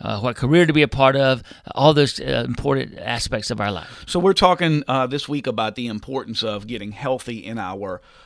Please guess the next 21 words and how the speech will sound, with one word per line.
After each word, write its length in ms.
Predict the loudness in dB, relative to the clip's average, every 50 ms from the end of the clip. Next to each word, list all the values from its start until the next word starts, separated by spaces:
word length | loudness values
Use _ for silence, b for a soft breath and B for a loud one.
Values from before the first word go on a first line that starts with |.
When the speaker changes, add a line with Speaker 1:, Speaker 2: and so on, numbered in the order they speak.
| b b
Speaker 2:
place 320 | -6 -4 -2 -2 -2 -4
of 120 | -6 -6 -6
work 380 | -4 -4 -4 -4 -6 _ -8
and 100 | -6 -6
in 160 | -4 -4 -4
the 100 | -4 -4
way 200 | -4 -2 -4 -4
we, 260 | -4 -4 -6 -6 -8 -8
we 200 | -8 -10 -10 -6
operate 440 | -4 -4 -4 -4 -6 -6 -6 -4 -4
ourselves 480 | -4 -4 -4 -2 -2 -2 -2 -2 -4
as 140 | -6 -8 -8
employees 640 | -8 -8 -6 -4 -2 -2 0 0 -2 -2 -4 -4 -6
or 140 | -6 -6 -6
employers 720 | -6 -6 -6 -4 -4 -4 -2 -2 -2 -2 -2 -4 -4 -4
or 80 | -6 -6
business 400 | -6 -6 -4 -4 -4 -4 -4 -4
owners 280 | -4 -4 -4 -6 -6
or 60 | -8 -8
managers 640 | -6 -6 -6 -6 -6 -6 -6 -6 -8 -8 -8 -8
or 160 | -8 -10 -10